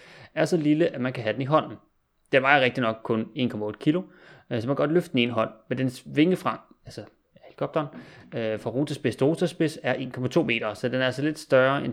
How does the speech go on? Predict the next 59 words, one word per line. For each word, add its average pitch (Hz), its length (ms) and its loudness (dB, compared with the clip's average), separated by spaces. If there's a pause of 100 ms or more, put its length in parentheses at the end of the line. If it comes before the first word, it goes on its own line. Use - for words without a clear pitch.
den 127 140 -2
lyder 131 260 -4
og 117 180 -4
ser 117 120 -4
ud 123 80 -8
til. - 180 -18 (300)
Tak 165 140 0
for 170 80 0
et 147 40 -8
godt 131 120 4
afsnit." - 260 -8 (880)
Og, 113 280 4
øh, 104 200 0
det 156 100 2
giver 156 120 4
dig 120 80 4
ret 139 160 6
i, 147 140 2
at - 160 -8
det 131 160 4
er, 113 220 0
altså, 120 280 -6 (180)
selve 139 360 2
sådan 117 240 -6 (260)
vingefanget 135 640 0
af 107 260 -4
den 117 180 -8
her, 113 160 -4 (140)
øh, - 920 -14 (300)
øh, 127 140 -12
lille, 120 420 -4
øh, 110 140 -6
helikopter 107 420 -6
her, 139 160 0
hvis 139 160 -14
man 131 100 -6
kan 123 60 -12
sige 143 120 -10
sådan, 131 160 -4
den 139 120 -2
er, 117 400 0
det 135 120 4
er 117 60 2 (100)
ret - 80 4
stort. 117 240 0
Det 135 160 -4
er 113 180 2
en 131 120 -2
komma 123 140 2
to 139 120 4
meter. 120 260 0
Det 120 160 -2
er 156 100 2
en, 117 60 -4
det 101 160 -12
er - 100 -8
en 190 60 -2
god 180 160 2
bredde. 110 280 -2